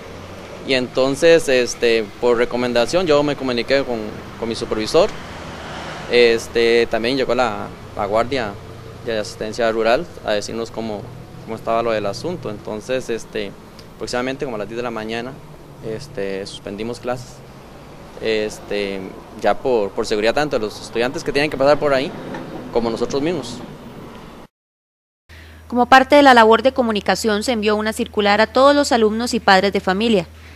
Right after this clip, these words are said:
Speaker 2: Sin embargo, a pesar de no poder impartir lecciones, el comedor estudiantil permanece abierto para todos aquellos estudiantes que deseen asistir.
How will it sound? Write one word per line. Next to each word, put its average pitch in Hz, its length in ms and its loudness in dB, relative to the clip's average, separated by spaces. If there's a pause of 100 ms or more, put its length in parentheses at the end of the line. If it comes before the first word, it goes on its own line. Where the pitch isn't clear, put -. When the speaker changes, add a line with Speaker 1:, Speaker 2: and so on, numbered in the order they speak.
Speaker 2:
Sin 208 200 -2
embargo, 196 380 6
a 254 100 2
pesar 208 260 2
de 220 80 0
no 220 260 2
poder 254 280 6
impartir 220 460 2
lecciones, 226 540 2
el 220 120 0
comedor 202 340 2
estudiantil 220 640 2
permanece 214 480 0
abierto 233 380 2
para 220 200 2
todos 269 320 2
aquellos 240 420 -2
estudiantes 233 720 0
que 220 100 0
deseen 208 360 2
asistir. 208 460 -2